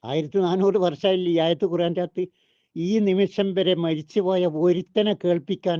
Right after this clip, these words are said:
ഏതെങ്കിലും മൊയ്ലിയാർ, ഒരു മൊയ്ലിയാർക്ക് കഴിഞ്ഞിരുന്നുവെങ്കിൽ, മൊയ്ലിയാറെ,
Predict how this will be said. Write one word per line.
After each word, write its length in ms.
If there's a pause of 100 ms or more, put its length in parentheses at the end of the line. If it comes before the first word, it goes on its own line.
ഏതെങ്കിലും 460
മൊയ്ലിയാർ, 460
ഒരു 200
മൊയ്ലിയാർക്ക് 540
കഴിഞ്ഞിരുന്നുവെങ്കിൽ, 920 (1040)
മൊയ്ലിയാറെ, 460